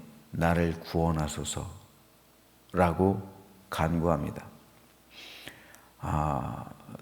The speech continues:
많은 성도들이 여기에 주목을 하고 있어요. "내가 전심으로 부르짖었사오니 내게 응답하시고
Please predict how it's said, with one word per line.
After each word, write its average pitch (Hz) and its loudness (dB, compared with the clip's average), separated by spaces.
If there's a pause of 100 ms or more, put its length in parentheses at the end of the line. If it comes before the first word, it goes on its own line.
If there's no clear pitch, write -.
(120)
많은 95 8
성도들이 104 2
여기에 90 4
주목을 92 2
하고 90 -2
있어요. - -2 (560)
"내가 82 2
전심으로 92 0
부르짖었사오니 95 0 (1200)
내게 98 2
응답하시고 98 0